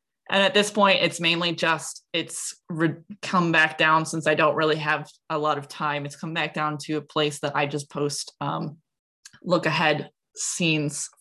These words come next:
of Finding Fiends, just, like, a single panel of an upcoming episode that you can see. Um,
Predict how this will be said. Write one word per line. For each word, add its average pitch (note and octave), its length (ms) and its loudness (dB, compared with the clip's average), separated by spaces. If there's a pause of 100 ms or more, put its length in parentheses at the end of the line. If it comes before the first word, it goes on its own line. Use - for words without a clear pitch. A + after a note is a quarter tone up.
of C#3+ 380 2
Finding D3 480 -4
Fiends, C#3+ 320 -4
just, C#3+ 180 -2
like, D3 120 0
a D#3+ 40 -6
single C#3+ 360 0
panel C#3+ 520 -2 (320)
of C#3+ 400 0
an D#3+ 100 0
upcoming C#3+ 520 -2
episode C#3+ 640 0 (580)
that D3+ 260 -2
you C#3+ 100 -4
can D3 220 -4
see. D#3 460 -2 (560)
Um, D3+ 500 2